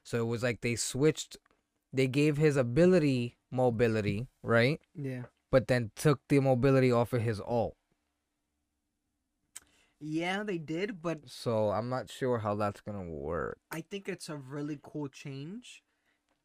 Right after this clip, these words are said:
Speaker 2: because it adds a little more strategy to playing him rather than, "Hey, let me sit here and shoot."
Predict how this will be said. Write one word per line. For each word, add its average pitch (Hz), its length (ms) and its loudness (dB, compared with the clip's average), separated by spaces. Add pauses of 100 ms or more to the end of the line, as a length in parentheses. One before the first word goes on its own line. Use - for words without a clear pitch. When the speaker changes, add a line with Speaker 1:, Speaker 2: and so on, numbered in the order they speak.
(400)
Speaker 2:
because 139 880 -12 (720)
it 156 200 -14
adds 160 280 -10
a 160 40 -10
little 151 260 -8
more 139 440 -10 (120)
strategy 147 500 -8
to 143 120 -10
playing 135 480 -10
him 123 240 -12
rather 123 200 -8
than, 123 180 -12
"Hey, 135 160 -10
let 120 120 -14
me 127 100 -12
sit 123 220 -14
here 120 140 -12
and 113 120 -16
shoot." - 480 -14